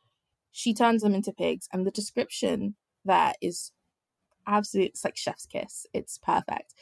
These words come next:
Because what it describes is that she's taking away their voices. And so Macaraeus, um, is, like, he was, um, tur-, uh, in the storyline, he's turned into a pig.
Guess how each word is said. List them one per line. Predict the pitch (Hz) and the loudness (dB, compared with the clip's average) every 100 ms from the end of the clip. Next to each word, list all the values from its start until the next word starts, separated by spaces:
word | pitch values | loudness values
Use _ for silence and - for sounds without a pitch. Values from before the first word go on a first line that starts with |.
| - _ - | -20 _ -6
Because | 202 214 196 - | 2 4 2 -2
what | 180 180 220 240 - | -18 0 2 2 0
it | 190 - | -12 -8
describes | 208 - 202 180 - - - | -6 2 4 4 0 -4 -6
is | - | -4
that | 185 | -4
she's | - 196 | -4 -6
taking | - - 190 208 190 | -6 -2 0 0 0
away | 170 175 170 | 2 2 2
their | 165 160 - | 2 0 0
voices. | 156 170 - - - - _ _ _ _ _ _ | -2 -2 -6 -10 -10 -14 _ _ _ _ _ _
And | 196 185 - | 0 0 2
so | 208 185 180 | 6 6 6
Macaraeus, | 190 202 208 196 185 180 175 - - - 180 | 2 2 2 2 4 4 2 -2 -10 -2 4
um, | 175 165 170 - _ _ _ _ - | 6 6 2 -4 _ _ _ _ -4
is, | 185 - _ - | -4 -4 _ -2
like, | 180 - | -2 2
he | 226 | 2
was, | 202 202 185 - - - _ | 6 6 6 2 -10 -12 _
um, | 180 175 165 156 - - | 2 4 2 0 -8 -4
tur-, | - 175 - _ _ - | 0 2 0 _ _ -4
uh, | 180 196 | -2 0
in | 180 | -2
the | 165 | -2
storyline, | - 175 165 147 160 165 | -4 0 2 0 -2 -4
he's | 175 - | -6 -8
turned | - 165 156 165 | -2 0 0 -4
into | 143 170 - 135 - | -12 -10 -6 -4 -6
a | - | -6
pig. | - 339 | -2 -2